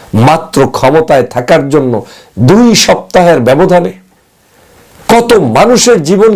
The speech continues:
কেড়ে নিয়েছেন, পঙ্গু করেছেন শেখ হাসিনা। বাশার আল আসাদ একই কাজ করেছেন, লক্ষাধিকের উপরে মানুষকে নিহত করেছেন, আহত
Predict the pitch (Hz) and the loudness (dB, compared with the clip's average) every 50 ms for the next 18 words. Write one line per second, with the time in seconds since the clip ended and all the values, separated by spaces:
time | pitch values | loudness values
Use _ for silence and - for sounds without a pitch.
0 | - - 190 185 180 175 170 170 165 - - - 156 139 127 - - - 214 247 | 0 0 0 2 2 2 2 0 0 -2 -2 -2 -2 -2 -2 -4 0 0 0 0
1 | 240 240 220 247 185 - 185 151 135 127 - 131 117 110 113 _ _ _ _ _ | 0 -2 -2 -4 -2 0 0 0 0 -2 -4 -8 -8 -8 -12 _ _ _ _ _
2 | _ - - - 147 131 - - 123 110 - 120 95 90 - - _ _ - - | _ -8 -2 -2 0 0 0 -2 -4 -2 -4 -6 -8 -8 -12 -16 _ _ -20 -20
3 | - - - 131 139 127 - - 135 131 127 120 113 - - - - - - 190 | -8 -2 0 0 0 0 0 0 0 2 2 0 -2 0 -2 -4 -4 0 0 0
4 | 220 214 311 254 233 - - - - - - - 107 95 - - - - - - | 0 0 -2 -6 -2 -2 -2 -2 -2 -6 -6 -4 -4 -4 -4 -6 -12 -14 -14 -18
5 | - - - - - - - - - - - 120 147 165 185 180 - - - - | -20 -20 -20 -20 -20 -20 -20 -20 -6 -2 0 2 2 2 2 0 -4 -6 -2 0
6 | 208 202 175 208 196 - 220 208 208 190 190 208 202 196 175 170 170 175 196 208 | 0 2 2 0 2 2 2 2 2 2 2 2 2 2 2 2 0 2 0 0
7 | - - - _ - 147 123 131 143 151 156 156 - 135 131 135 120 117 107 - | -2 -4 -10 _ -4 -2 0 0 0 0 0 0 -4 -2 -2 0 0 0 -2 -4
8 | 127 104 80 - _ _ _ - _ _ _ _ - - - - - - 127 139 | -8 -8 -8 -10 _ _ _ -20 _ _ _ _ -20 -20 -20 -12 -4 -2 0 0
9 | 156 175 - | 0 0 0